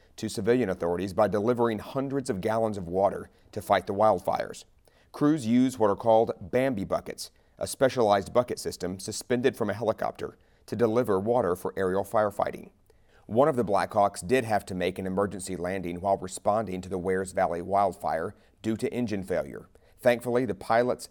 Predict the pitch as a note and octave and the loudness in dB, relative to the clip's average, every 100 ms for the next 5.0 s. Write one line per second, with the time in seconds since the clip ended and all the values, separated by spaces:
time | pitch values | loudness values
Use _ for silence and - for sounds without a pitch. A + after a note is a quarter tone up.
0 | - C3+ - - A2 F2+ F#2+ G2+ G2+ F2 | -8 -8 -6 2 2 2 -2 -2 -2 -4
1 | E2 G2+ - D2 D2 - _ _ _ G#2 | -2 -4 -4 -6 -6 -10 _ _ _ -4
2 | F#2+ F#2 A#2+ G#2+ - G#2+ F2 D#2 D#2+ E2+ | -2 0 2 0 0 -6 -6 -10 -8 -6
3 | F2+ F#2+ G2 E2+ - - _ _ _ _ | -6 -4 -4 -4 -8 -20 _ _ _ _
4 | _ _ - A2+ D#3 - G2+ B2 - _ | _ _ -2 2 2 4 2 2 -4 _